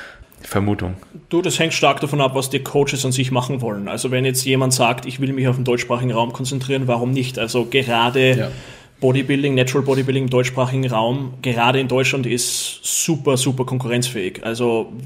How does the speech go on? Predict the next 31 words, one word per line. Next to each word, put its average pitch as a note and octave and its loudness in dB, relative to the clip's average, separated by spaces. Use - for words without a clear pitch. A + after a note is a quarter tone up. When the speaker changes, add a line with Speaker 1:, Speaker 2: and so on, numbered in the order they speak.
Speaker 2:
ich B2+ -2
sag - 2
zu C#3+ 2
den B2 2
Leuten B2+ 2
immer, C3+ 0
wenn B2 2
man B2 0
sich B2+ -2
den A#2+ -2
Amateurbereich A#2+ 0
anschaut, B2+ 0
Deutschland B2 2
und A2+ -4
England A2 -2
sind A2 -6
da G#2+ -4
am G#2 -4
stärksten. G2+ -6
Also G#2+ -4
da A2+ 4
Speaker 1:
Mhm. A2 4
Speaker 2:
haut A#2+ 2
Deutschland C3 4
und B2+ 0
England C3 0
Amerika B2 0
sowas C3 0
von G#2+ -6
weg. A2+ -6
Aber A2 2